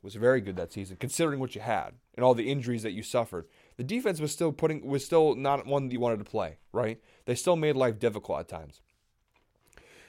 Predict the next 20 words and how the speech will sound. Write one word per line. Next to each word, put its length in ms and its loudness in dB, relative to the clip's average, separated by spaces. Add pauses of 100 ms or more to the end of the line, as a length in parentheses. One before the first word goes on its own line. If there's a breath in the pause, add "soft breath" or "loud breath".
(100)
So, 320 8 (320)
you 60 0
give 200 6
Belichick 400 6
a 60 0
younger, 260 2
faster 360 2
defense. 420 -4
I 80 2
do 240 2
think 220 -2
that 80 -2
this 160 -4
defense, 500 -6
by 160 0
the 180 -6
end 140 -2
of 80 0
the 80 -8
season, 460 -4